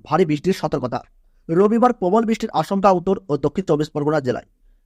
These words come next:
দুইশো মিলিমিটারের বেশি বৃষ্টিপাত হওয়ার সম্ভাবনা দুই এক জায়গায়। কলকাতা, হাওড়া, হুগলি, নদিয়া এবং পূর্ব মেদিনীপুরে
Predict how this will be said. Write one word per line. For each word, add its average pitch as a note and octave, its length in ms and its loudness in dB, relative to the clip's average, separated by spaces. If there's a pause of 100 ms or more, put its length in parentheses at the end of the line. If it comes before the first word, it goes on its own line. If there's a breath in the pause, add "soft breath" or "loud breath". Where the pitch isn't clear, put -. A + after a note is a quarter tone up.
(120)
দুইশো A#3 300 2
মিলিমিটারের G3 460 0
বেশি D#3+ 200 -4
বৃষ্টিপাত E3 340 -4
হওয়ার D#3 220 -2
সম্ভাবনা D3+ 380 0
দুই D3 180 -2
এক B2 120 0
জায়গায়। A2 300 -4 (400)
কলকাতা, A3 400 4
হাওড়া, E3+ 400 2
হুগলি, D#3 320 -2
নদিয়া D#3 360 0
এবং D3 220 -2
পূর্ব G3 280 -2
মেদিনীপুরে D#3 440 -2